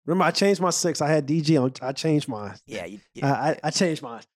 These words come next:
Speaker 1: Uh,
Speaker 2: Yes,
Speaker 1: my
Speaker 2: God.
Speaker 1: si-, my, my six, my six, my six, my six, my six. I want Kyrie Irving, number one. I want Jason Tatum, number two.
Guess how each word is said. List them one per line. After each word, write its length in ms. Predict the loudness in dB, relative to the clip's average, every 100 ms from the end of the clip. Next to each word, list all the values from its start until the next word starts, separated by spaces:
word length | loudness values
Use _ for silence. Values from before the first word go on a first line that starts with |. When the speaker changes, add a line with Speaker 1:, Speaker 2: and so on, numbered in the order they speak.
| _ _
Speaker 1:
Uh, 160 | 6 8
Speaker 2:
Yes, 80 | 8
Speaker 1:
my 60 | 6
Speaker 2:
God. 40 |
Speaker 1:
si-, 280 | 6 2 0
my, 240 | 2 2 2
my 180 | 4 4
six, 520 | 6 4 4 -2 0
my 180 | 2 4
six, 260 | 4 2 2
my 100 | 2
six, 220 | 0 0
my 100 | 0
six, 220 | 0 -2
my 100 | 0
six. 180 | 0 0
I 60 | 4
want 280 | 4 2 -4 _ _ -4
Kyrie 240 | 0 2 4
Irving, 240 | 4 4
number 180 | 4 4
one. 480 | 6 6 6 2 -4 _ _ _ _ _ _ _
I 120 | 0
want 560 | 4 4 2 -2 -8 -12 _ _ _ _ _
Jason 320 | 0 2 2
Tatum, 260 | 4 6 6
number 160 | 6 4
two. 520 | 4 4 4 -2